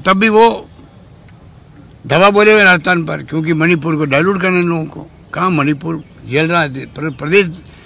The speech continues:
पूरा प्रदेश जल रहा है। चिंता नहीं प्रधानमंत्री जी को, दो मिनट का भाषण मणिपुर पे,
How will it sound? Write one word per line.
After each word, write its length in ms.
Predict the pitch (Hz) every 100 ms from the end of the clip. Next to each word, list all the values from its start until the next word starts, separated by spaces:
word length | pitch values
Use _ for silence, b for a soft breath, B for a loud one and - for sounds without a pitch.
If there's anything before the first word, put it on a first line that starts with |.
| B B
पूरा 140 | 180 196
प्रदेश 320 | 165 214 233
जल 180 | 202 196
रहा 200 | 175 131
है। 240 | 107 - - - - - -
चिंता 300 | 175 196 196
नहीं 140 | 240 240
प्रधानमंत्री 520 | 214 220 214 208 196
जी 100 | 180
को, 240 | 165 143 113
दो 280 | 160 233 247
मिनट 220 | 233 214
का 100 | 226
भाषण 380 | 185 175 196 170 139
मणिपुर 400 | 170 185 147 131
पे, 400 | - - -